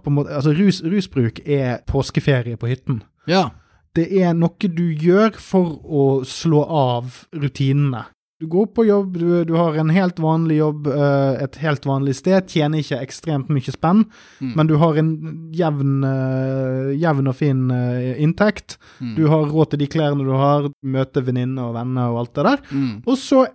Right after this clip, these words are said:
Speaker 1: en gang iblant, det kan være hver helg, eller det kan være en gang i måneden, eller, eh,
Speaker 2: Mm.
Speaker 1: men en gang iblant så drar du på Kanakas skitfylla sammen med en gruppe med venner.
Speaker 2: Mm.
Speaker 1: Og disse gruppene kan være mer eller mindre isolert fra andre grupper.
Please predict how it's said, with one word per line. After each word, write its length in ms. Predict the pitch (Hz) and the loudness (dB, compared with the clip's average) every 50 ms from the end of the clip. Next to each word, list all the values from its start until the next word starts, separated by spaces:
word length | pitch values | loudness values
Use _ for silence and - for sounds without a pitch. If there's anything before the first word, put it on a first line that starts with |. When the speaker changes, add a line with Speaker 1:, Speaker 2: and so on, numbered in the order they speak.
| _ _ | _ _
Speaker 1:
en 160 | 196 208 220 | 0 2 2
gang 160 | 220 233 226 220 | 2 2 2 2
iblant, 360 | 208 190 226 247 247 - - 175 | 2 2 2 0 -2 -4 -4 -2
det 140 | 196 190 | -2 0
kan 180 | 190 202 185 165 | 2 2 2 2
være 220 | 156 147 147 147 | 4 2 2 2
hver 240 | 147 180 165 147 131 117 | 2 0 0 0 -2 -2
helg, 300 | 127 131 160 214 220 196 | -2 -2 -2 0 0 -2
eller 220 | 160 151 156 151 | -2 0 0 -2
det 100 | 156 - | -2 -2
kan 140 | - 147 139 | -2 -4 -2
være 300 | 135 135 131 131 139 131 127 | -2 -4 -6 -6 -6 -6 -6
en 160 | 135 131 127 | -6 -6 -6
gang 180 | 127 123 123 123 | -6 -6 -6 -4
i 100 | 123 127 | -4 -4
måneden, 360 | 127 127 131 143 165 185 202 196 | -4 -4 -4 -2 -2 -2 -2 -2
eller, 360 | 190 185 185 180 170 160 156 | -2 -2 -2 -2 -2 -2 0
eh, 40 | 147 | 0
Speaker 2:
Mm. 220 | 139 127 113 113 82 - - 107 101 _ | 0 0 -2 -6 -10 -14 -20 -20 -20 _
Speaker 1:
men 400 | - 165 170 170 180 175 165 156 - | -10 -6 -4 -4 -4 -4 -8 -10 -2
en 120 | 175 185 196 | 2 2 4
gang 140 | 208 202 196 | 4 4 4
iblant 260 | 196 190 226 262 262 - | 4 4 4 2 2 0
så 100 | - 196 | -2 0
drar 200 | 196 202 202 180 | 4 4 6 6
du 80 | 160 143 | 4 4
på 300 | - 147 147 147 139 - - - - - _ - | 2 0 2 2 0 -2 -6 -16 -20 -20 _ -4
Kanakas 600 | - 185 175 170 - - - 143 127 - - - | -2 -2 -2 -2 -4 -4 -4 -4 -2 -2 -6 -10
skitfylla 640 | - - - 147 143 - - - 160 143 131 127 120 | -8 -4 -4 -4 -4 -4 -4 -4 -2 -2 -2 -4 -4
sammen 300 | - - 147 139 135 131 | -4 -4 -2 -2 -2 -2
med 140 | 127 127 127 | -2 -2 -2
en 100 | 135 135 | -2 -2
gruppe 320 | 135 135 131 - _ - | -2 -4 -4 -4 _ -2
med 140 | 147 135 131 | -2 -2 -2
venner. 320 | 123 120 123 143 185 226 - _ - | -2 -2 -2 -2 -2 -2 -4 _ -6
Speaker 2:
Mm. 280 | 135 135 123 110 113 - _ _ _ | -4 -4 -4 -6 -10 -14 _ _ _
Speaker 1:
Og 300 | 165 160 160 165 160 156 - | 4 6 6 6 4 4 0
disse 360 | 175 156 185 190 190 - 233 | -2 0 2 2 2 2 2
gruppene 340 | 180 160 156 - - 202 165 | 2 2 2 2 2 0 2
kan 160 | - - 151 | 2 2 2
være 200 | 151 151 160 170 175 | 2 2 2 2 2
mer 300 | 180 185 175 147 131 135 | 4 4 2 2 2 2
eller 100 | 143 147 | 0 2
mindre 240 | 151 156 156 143 | 2 0 -2 -2
isolert 400 | 139 - - 160 156 147 127 - | -6 -4 -4 -4 -4 -4 -6 -10
fra 140 | - - 127 | -12 -12 -8
andre 180 | 123 131 135 127 | -6 -6 -4 -4
grupper. 360 | 123 131 - _ - 135 | -4 -6 -6 _ -8 -8